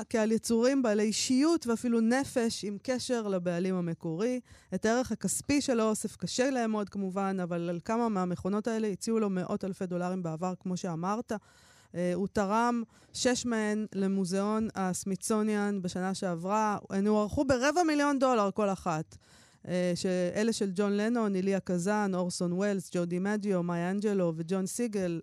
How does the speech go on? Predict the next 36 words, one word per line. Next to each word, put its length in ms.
אחד 240
מהיוצרים 380
של 160
סופרמן. 500
אה, 500
את 100
זאת 400
הוא 160
גם 180
השאיל, 520
אה, 180
פה 160
ושם 360
לכנסים 560
של 180
קומיקס, 640
שם 280
אוהדים 280
מושבעים 460
עמדו 260
בתור 340
במשך 340
שעות 480
בשביל 260
ההזדמנות 580
להקליד 500
פתק 280
קצר 500
על 120
מכונת 380
הכתיבה 420
שעליה 460
נכתבו 560
הדיאלוגים 480
של 160
סופרמן. 500